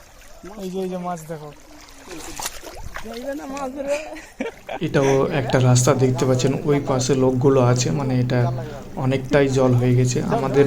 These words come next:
Speaker 2: যেতে বলছিল, তো আমরা যেতে পারলাম না। সেখানকার বাচ্চাদেরকে নিয়ে,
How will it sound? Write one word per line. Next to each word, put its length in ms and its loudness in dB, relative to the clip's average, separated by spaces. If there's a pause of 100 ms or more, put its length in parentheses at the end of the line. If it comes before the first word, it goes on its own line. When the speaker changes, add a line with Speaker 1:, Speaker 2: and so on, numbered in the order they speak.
Speaker 2:
যেতে 200 4
বলছিল, 340 2 (240)
তো 380 4
আমরা 200 0
যেতে 220 4
পারলাম 400 2
না। 80 0
সেখানকার 560 0 (640)
বাচ্চাদেরকে 680 2 (560)
নিয়ে, 200 2